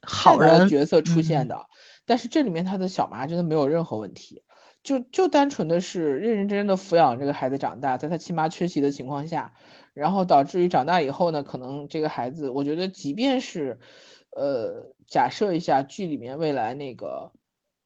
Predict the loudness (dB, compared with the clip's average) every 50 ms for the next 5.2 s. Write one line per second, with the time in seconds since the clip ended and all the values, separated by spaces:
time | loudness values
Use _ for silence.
0 | _ _ _ _ _ _ _ _ -8 -8 -8 -8 -10 -10 -10 -8 -8 -8 -6 -6
1 | -4 -2 0 0 0 0 -2 -4 -6 -6 -10 -6 -2 -2 -2 -2 -2 -4 -8 -10
2 | -8 -8 -8 -4 -4 -4 -4 -2 -2 -2 -2 0 -2 -2 -4 -6 -8 -6 -4 -2
3 | -2 -2 -4 -4 -6 -6 -4 -4 -6 -4 -4 -4 -2 -2 -2 -2 -2 -4 -6 -6
4 | -8 -6 -4 -2 -2 -2 -4 -8 -10 -8 -8 -6 -4 -2 -4 -2 -4 -4 -6 -6
5 | -6 -10 -12